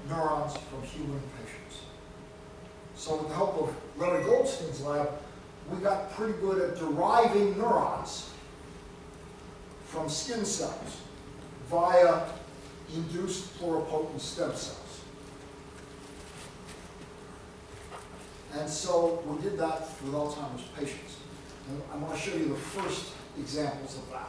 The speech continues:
This is not published yet. All right? Here's what happens if you use one of our compounds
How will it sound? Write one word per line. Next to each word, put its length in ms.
This 180
is 100
not 260
published 460
yet. 160
All 60
right? 120
Here's 280
what 160
happens 400
if 80
you 260
use 120
one 200
of 180
our 100
compounds 720